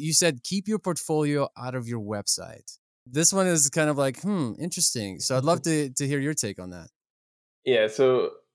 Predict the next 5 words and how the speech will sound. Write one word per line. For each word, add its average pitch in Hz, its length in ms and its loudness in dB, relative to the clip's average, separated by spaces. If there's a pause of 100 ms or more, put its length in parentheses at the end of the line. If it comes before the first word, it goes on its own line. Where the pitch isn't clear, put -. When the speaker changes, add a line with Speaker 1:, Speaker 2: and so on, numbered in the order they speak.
(100)
Speaker 2:
it's 123 240 -6
not 135 420 0
exactly, 117 460 -2
like, 101 380 0 (220)
not 113 400 2